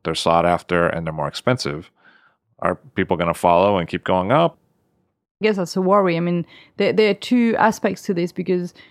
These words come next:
Speaker 2: uh, obviously, um, you know, wines are, some of the wines are, are getting more expensive, and I think you are probably ruling out, you know, some, some drinkers that maybe initially were following you, but now actually the,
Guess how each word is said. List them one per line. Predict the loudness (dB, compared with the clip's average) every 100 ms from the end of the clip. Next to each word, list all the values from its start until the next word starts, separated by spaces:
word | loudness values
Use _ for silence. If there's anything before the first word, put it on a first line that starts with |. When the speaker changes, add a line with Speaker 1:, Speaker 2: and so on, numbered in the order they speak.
| _ -16
Speaker 2:
uh, | -16 _
obviously, | 2 4 2 0 0 0 -2 -8 -16 -2
um, | 0 2 0 0 -2 -4 -10 -2
you | 2
know, | 2
wines | 4 4 4 2
are, | 4 4 4 2
some | 0 0
of | 0
the | 0
wines | 2 0 0
are, | 2 4 2 -4 -2
are | 0 2
getting | 2 0 0 0
more | 0
expensive, | -4 -4 -2 -2 0
and | 0
I |
think | 0 0 0 0
you | 2 4
are | 4 2
probably | -2 -4 -2 -2 0 0 0 -4 -8 _ _ _ _ _
ruling | 0 4 4 4 4
out, | 4 2 0 -10 -18 -20 _ _ _ -4
you | 0
know, | 2 0
some, | 0 -2 -2
some | 0 0
drinkers | 2 2 2 0
that | 2
maybe | 0 2
initially | 2 0 0 2
were | 2
following | 2 2 2 2 2
you, | 2 0
but | 0
now | 2 2 4 2 -2 -18 -6
actually | -4 -2 0
the, | 0